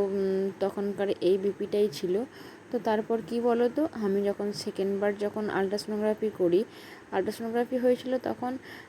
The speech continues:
আমার, উম, ছেলের হার্টবিট ছিল একশো আটান্ন বিপিএম,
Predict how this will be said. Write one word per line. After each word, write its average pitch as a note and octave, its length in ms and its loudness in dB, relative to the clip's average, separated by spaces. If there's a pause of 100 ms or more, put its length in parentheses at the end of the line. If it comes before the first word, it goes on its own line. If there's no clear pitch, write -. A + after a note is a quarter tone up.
আমার, A3+ 340 0
উম, A3 420 -6
ছেলের A3 340 2
হার্টবিট G#3+ 500 2
ছিল G#3 260 2 (480)
একশো - 400 -2
আটান্ন G3 420 -2 (160)
বিপিএম, F#3 480 2